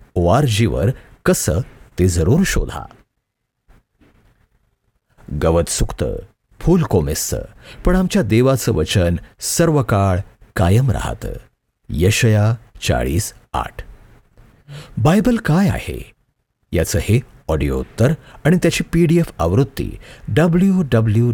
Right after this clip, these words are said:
डब्ल्यू डॉट बायबल थ्री वन सिक्स डॉट ओ आर जी यावर उपलब्ध आहे. ऑप्शन डब्ल्यू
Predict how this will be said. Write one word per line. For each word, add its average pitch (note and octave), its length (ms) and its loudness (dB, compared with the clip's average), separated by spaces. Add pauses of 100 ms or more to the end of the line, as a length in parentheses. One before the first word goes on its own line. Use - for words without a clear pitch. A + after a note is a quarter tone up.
डब्ल्यू G#2+ 400 -2
डॉट G2 320 -2 (360)
बायबल E3 500 2 (140)
थ्री C3+ 160 2
वन C3 220 -2
सिक्स - 400 -4 (260)
डॉट A2 300 2 (280)
ओ D#2 120 0
आर B2 240 2
जी - 300 -6 (360)
यावर F2 380 0 (340)
उपलब्ध C#3+ 500 0
आहे. - 260 -4 (800)
ऑप्शन - 340 -6 (640)
डब्ल्यू F#3 520 2